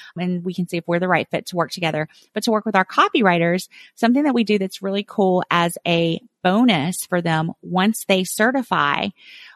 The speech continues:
we have them on a directory on our website. There's no go-between with us. Like, literally, it's just certified copywriters. There's a whole page.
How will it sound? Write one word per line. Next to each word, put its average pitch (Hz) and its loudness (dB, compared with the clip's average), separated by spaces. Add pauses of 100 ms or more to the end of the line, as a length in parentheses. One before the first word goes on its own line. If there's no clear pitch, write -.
we 220 2
have 208 0
them 202 2
on 196 0
a 202 2
directory 180 -4
on 190 0
our 196 2
website. 185 -2 (460)
There's 185 -2
no 202 4 (160)
go-between 208 2
with 214 2
us. 202 2
Like, 185 -4
literally, 190 2
it's 196 -4
just 175 -2
certified 190 0
copywriters. 214 0
There's 175 -2
a 165 -4
whole 175 -2
page. 190 -2